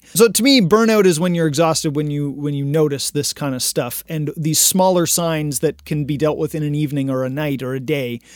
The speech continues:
uh, are, are just symptoms of it that, if left unchecked, will add up. Um, and, and that's frankly, you know,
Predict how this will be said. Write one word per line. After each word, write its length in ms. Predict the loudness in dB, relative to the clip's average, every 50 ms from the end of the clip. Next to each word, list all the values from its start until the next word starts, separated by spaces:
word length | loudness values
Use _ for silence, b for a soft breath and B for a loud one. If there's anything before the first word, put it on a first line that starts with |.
| B B B B B B
uh, 300 | -8 -4 -4 -4 -4 -4 _ _ -20 -18 _ -2
are, 320 | 0 2 4 2 2 2
are 120 | 2 0 0
just 220 | 2 0 0 0
symptoms 500 | 2 2 2 0 0 0 0 2 4 4
of 120 | 4 4 4
it 200 | 0 -2 0 -2
that, 160 | -2 -2 -2
if 240 | -4 -8 -8 -8 -10 _
left 260 | 0 0 0 0 0
unchecked, 480 | -4 -4 -4 -2 -2 -4 -4 -4 _ -20 b b b b b
will 240 | 0 2 2 2 2 _
add 240 | -6 -6 -6 -4 -6
up. 260 | -6 -8 -10 _ -20 b b b b b _
Um, 380 | -8 -6 -6 -6 -8 -10 -12 -12
and, 320 | -10 -8 -6 -6 -6 -6 -6
and 220 | -6 -6 -4 -4 -2
that's 340 | 0 -2 -2 -2 -2 -4 -2
frankly, 680 | -2 -2 -2 -2 0 2 2 4 4 2 0 -2 _ _ _ _
you 180 | -6 -4 -2 0
know, 240 | 0 0 -2 -4